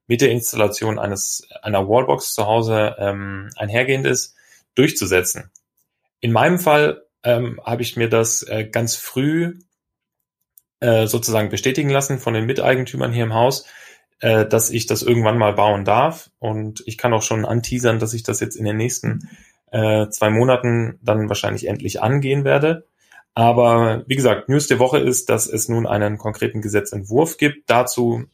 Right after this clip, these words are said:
diese Regelung, ja, flächendeckend zu etablieren. Und das ist in meinen Augen ein ganz, ganz wichtiger, ähm, Hebel,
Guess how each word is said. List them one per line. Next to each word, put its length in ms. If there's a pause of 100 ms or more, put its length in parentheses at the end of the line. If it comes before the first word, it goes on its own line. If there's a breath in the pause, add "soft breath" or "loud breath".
(120)
diese 220
Regelung, 760 (140)
ja, 360
flächendeckend 840
zu 140
etablieren. 540 (460 soft breath)
Und 340
das 120
ist 380
in 120
meinen 220
Augen 180
ein 180
ganz, 280
ganz 240
wichtiger, 640 (800)
ähm, 460
Hebel, 600